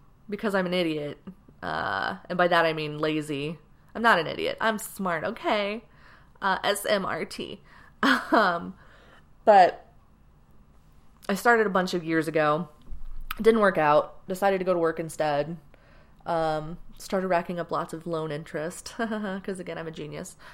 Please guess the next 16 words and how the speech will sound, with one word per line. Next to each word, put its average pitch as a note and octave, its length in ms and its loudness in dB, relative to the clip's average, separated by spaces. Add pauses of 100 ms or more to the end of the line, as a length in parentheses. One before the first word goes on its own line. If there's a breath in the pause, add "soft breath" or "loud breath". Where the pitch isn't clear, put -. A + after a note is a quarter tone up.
(340 loud breath)
Um, G3+ 600 2 (880)
but F#3+ 220 2
so F#3 640 2
I F#3 140 4
lost G#3 520 0
my, F#3 520 0
the F#3+ 100 2
last A#3+ 320 4
job F3+ 180 4
I E3 80 2
had, D#3+ 340 -2
I E3 120 -2
lost E3 480 -4
in, D#3 380 -6
uh, D3 340 -4 (880 soft breath)
lost. - 420 0